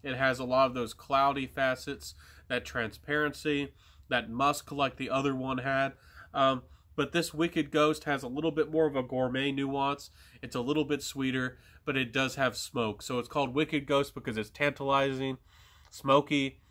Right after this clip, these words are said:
and very interesting. But again, this is one of the more simple of the, of the fragrances from the house. The Shy Ghost and the Wicked Ghost are some of the most easy to understand, some of the most easy ones to wear,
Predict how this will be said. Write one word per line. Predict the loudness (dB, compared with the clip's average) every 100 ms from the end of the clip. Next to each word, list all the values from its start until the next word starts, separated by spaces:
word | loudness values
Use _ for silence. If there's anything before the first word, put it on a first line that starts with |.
| _ _ -10
and | -2
very | 2 2 0
interesting. | -2 0 -2 -2 -4 -4 -10 -18 -18 -18 -20 -18 2
But | 2 4
again, | 2 4 2
this | 2 -2
is | -4 -2
one | -2
of | -2
the | -2
more | 0 0
simple | 0 -2 -2 0 0
of | 2 0 0
the, | -4 -4 -8 -20 -4
of | 0 0
the | 0
fragrances | 2 2 2 -2 -6
from | -2 -2
the | 0
house. | 2 2 2 -2 -16 -18 -10
The | -2
Shy | 6 6 6
Ghost | 2 0 0 -4
and | -4 -4
the | -2
Wicked | -4 -4 -6
Ghost | -4 -4 -6
are |
some | -4 -2
of | -2
the | -2
most | -2 -2 -4
easy | -6 -4 -4
to | -4
understand, | -4 -4 -6 -2 0 2 2 -2 _ -20 -20 -20 -20 -20 _ -20
some | -4 0
of | 2
the |
most | 4 2 2 -10 -20 -20 -8
easy | -2 2 2
ones | 4 4 2
to | -2
wear, | -2 2 2 2